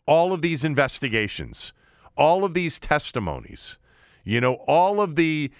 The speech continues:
you know, they've settled now the lawsuit in Maryland. How did that happen? Jason Friedman's testimony. How did that happen? Congress decided to investigate. Why did that happen? Because these emails leaked.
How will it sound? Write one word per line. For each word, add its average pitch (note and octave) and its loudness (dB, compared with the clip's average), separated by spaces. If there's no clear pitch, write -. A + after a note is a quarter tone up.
you C#3+ 0
know, C#3+ 2
they've F#3+ 0
settled A#3+ 0
now G#2 0
the F#2+ -2
lawsuit A2+ 0
in A#2 -2
Maryland. F2 -2
How C#3 2
did F3 -2
that F3+ 2
happen? F#3 -2
Jason A2 -2
Friedman's C#3+ -4
testimony. D#3+ -2
How B2 4
did D3 -2
that E3 2
happen? G#3 -2
Congress E3+ 0
decided D3+ 0
to E3 0
investigate. D3 0
Why A2 2
did E3 0
that F3+ 4
happen? F#3+ -2
Because F3 2
these F3+ 0
emails E3+ 2
leaked. A2+ -4